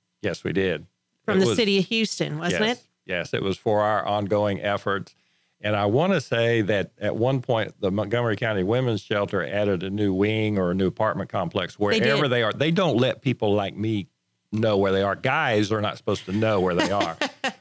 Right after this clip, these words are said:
Speaker 1: But, uh, they, they
Speaker 2: It's
Speaker 1: put a
Speaker 2: outside downtown Conroe.
Speaker 1: Yeah, okay,
Speaker 2: <laughs>
Speaker 1: that
Speaker 2: In an
Speaker 1: helps me a
Speaker 2: apartment
Speaker 1: lot.
Speaker 2: complex, yes,
Speaker 1: But,
Speaker 2: off of
Speaker 1: uh,
Speaker 2: Airport Road, I think.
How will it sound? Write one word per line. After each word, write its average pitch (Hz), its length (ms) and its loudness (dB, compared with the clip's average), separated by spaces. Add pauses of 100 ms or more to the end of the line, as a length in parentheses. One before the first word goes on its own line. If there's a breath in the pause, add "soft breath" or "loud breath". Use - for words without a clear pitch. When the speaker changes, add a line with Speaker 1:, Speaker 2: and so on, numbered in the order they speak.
(120)
Speaker 1:
But, 107 400 -2
uh, 95 340 2 (140)
they, 117 300 0 (160)
they 113 280 -2
Speaker 2:
It's 240 200 -2
Speaker 1:
put 226 160 0
a 170 80 2
Speaker 2:
outside 220 180 2
downtown 196 480 0
Conroe. 165 540 -4 (180)
Speaker 1:
Yeah, 147 340 2
okay, 196 120 2
Speaker 2:
<laughs> 185 220 2
Speaker 1:
that 165 180 4
Speaker 2:
In 233 60 4
an - 20 2
Speaker 1:
helps 233 220 0
me 247 60 4
a - 20 4
Speaker 2:
apartment 196 240 2
Speaker 1:
lot. 113 100 0
Speaker 2:
complex, 180 640 -2
yes, 175 200 0
Speaker 1:
But, 139 220 0
Speaker 2:
off 202 160 -2
of 208 80 0
Speaker 1:
uh, 226 40 0
Speaker 2:
Airport 202 400 -2
Road, 165 280 -2
I 165 80 -4
think. - 300 -14